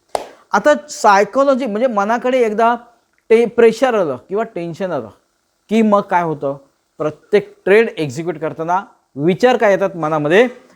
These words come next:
की हा माझा ट्रेड लॉसमध्ये तर नाही जाणार किंवा हा माझा ट्रेड, अम, माझ्या विरोधात तर नाही जाणार, माझ्या अपोझिट तर नाही जाणार, हे निगेटिव्ह विचार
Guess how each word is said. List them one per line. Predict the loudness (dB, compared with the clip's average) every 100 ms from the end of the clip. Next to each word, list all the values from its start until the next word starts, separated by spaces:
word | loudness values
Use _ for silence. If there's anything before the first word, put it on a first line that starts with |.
| _
की | -4 -4 -4 -8 _ _ _ _ _ _ _ _ _ _
हा | -12 0 2
माझा | 4 2 2
ट्रेड | 0 0 -2 -2 -6 _ _
लॉसमध्ये | -8 -2 0 0 -2 -4 0
तर | -2
नाही | -2 -4 -2
जाणार | 0 -2 -4 -12 _ _ _ _ _ _
किंवा | 0 0
हा | 0 2 2
माझा | 2 0 -4
ट्रेड, | -2 -2 -2 -4 -14 -20 -8
अम, | -2 0 0 -2 -2 -2 -2
माझ्या | -2 0 0 -2
विरोधात | -8 -4 0 2 2 0
तर | -2
नाही | 0 0
जाणार, | 0 0 -2
माझ्या | -2 0 0
अपोझिट | 0 -2 -2 -4 -4
तर |
नाही | -2 -2
जाणार, | 0 -2 -4 -8 _ _ _ _ 0
हे | 2 0 -2
निगेटिव्ह | -2 0 0 0 0
विचार | 0 -2 -4